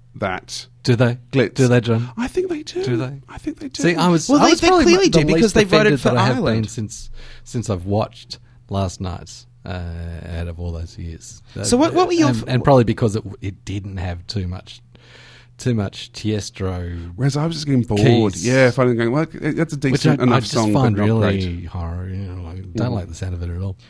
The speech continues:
Speaker 3: Which was, I, I think, a, a, a, a problem at our party last night. Uh, was a lot of people felt the same way that you did, John, because a lot of people were talking
Speaker 1: Mm-hmm.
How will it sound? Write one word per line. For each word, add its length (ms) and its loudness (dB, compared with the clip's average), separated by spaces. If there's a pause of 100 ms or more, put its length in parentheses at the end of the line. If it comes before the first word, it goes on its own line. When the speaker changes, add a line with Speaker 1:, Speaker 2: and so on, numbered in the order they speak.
(160)
Speaker 3:
Which 160 0
was, 120 0
I, 200 4
I 60 -2
think, 260 -2
a, 400 0
a, 60 -4 (160)
a, 80 -2 (240)
a 60 -2
problem 680 -4
at 160 -2
our 140 2
party 280 -4
last 240 -10
night. 480 -8 (280)
Uh, 300 2
was 220 0
a 80 -2
lot 180 4
of 60 -4
people 180 -4
felt 240 -2
the 60 -10
same 180 -2
way 100 0
that 100 -4
you 140 -6
did, 200 -8
John, 160 -8
because 200 -8
a 60 -6
lot 140 0
of 60 -8
people 180 -8
were 40 -4
talking 460 -10 (180)
Speaker 1:
Mm-hmm. 180 -8